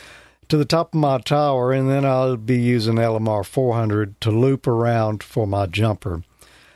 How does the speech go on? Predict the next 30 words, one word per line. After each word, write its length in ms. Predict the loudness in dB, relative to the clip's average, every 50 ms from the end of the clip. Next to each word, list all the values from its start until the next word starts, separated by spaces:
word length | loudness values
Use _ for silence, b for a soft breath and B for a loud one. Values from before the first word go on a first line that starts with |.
| b b b _
I 100 | -2 0
already 280 | 2 2 2 2 2 0
have 180 | 0 0 0
end 200 | 0 0 0 0
connectors 640 | 0 0 0 2 0 0 0 0 0 0 0 0 0 0
on 400 | 0 0 0 0 0 0 0 0
the 220 | 0 0 0 -2
sixty-five 720 | 0 -2 -2 -2 -4 -6 -12 -6 -2 0 0 0 0 -2
foot 180 | -2 -2 0 0
of 100 | 0 0
L 220 | 0 0 0 0
M 160 | 0 0 0 0
R 320 | 0 0 0 -2 -2 -2
six 380 | -4 -4 -2 -2 -2 -2 -2 -2
hundred. 400 | 0 0 0 0 -2 -2 -2 B B B B B B B B _
My 180 | 0 0 0 0
question 500 | 0 0 0 2 2 0 -2 -2 0 0
is, 300 | 2 2 0 0 0 0
will 140 | 0 2
the 120 | 2 2 2
end 180 | 0 -2 -2 -2
connectors 580 | -2 0 0 0 -2 0 0 -2 -2 0 0
be 200 | 0 0 2 2
okay 540 | 2 0 0 -4 -4 -2 0 0 2 0 -2 -4 -8 B B B B B B B B B B B _
on 320 | 0 0 2 2 0 -2 -4
two 240 | -2 0 0 0
meters 720 | 2 2 0 0 2 2 0 0 0 -2 -2 -4 -6 -8 -14 _ _ _ _ _ _ _ _ _ _ -6
at 260 | -2 -2 -2 0 0
legal 460 | 0 0 2 0 0 0 -2 -2 -2
power?" 560 | -2 -4 -4 -2 -2 -2 -4 -4 -6 -8 -10